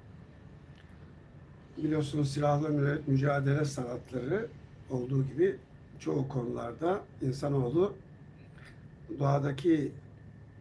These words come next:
hayvanların, börtü-, karga meselesidir. Biliyorsunuz karta-, kartallar gökyüzünün fatihleri, oranın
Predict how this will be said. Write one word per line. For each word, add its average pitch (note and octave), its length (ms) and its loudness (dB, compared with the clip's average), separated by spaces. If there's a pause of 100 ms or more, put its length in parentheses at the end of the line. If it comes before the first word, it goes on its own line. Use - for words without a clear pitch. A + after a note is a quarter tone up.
(380)
hayvanların, C#3 720 2 (1000)
börtü-, C3+ 280 -2 (340)
karga D#3 540 0 (280)
meselesidir. - 720 -8 (1120)
Biliyorsunuz D#3 580 2
karta-, D#3+ 400 -2 (260)
kartallar D3 680 0 (160)
gökyüzünün D#3+ 720 2 (1400)
fatihleri, D3 680 -2
oranın E3 420 0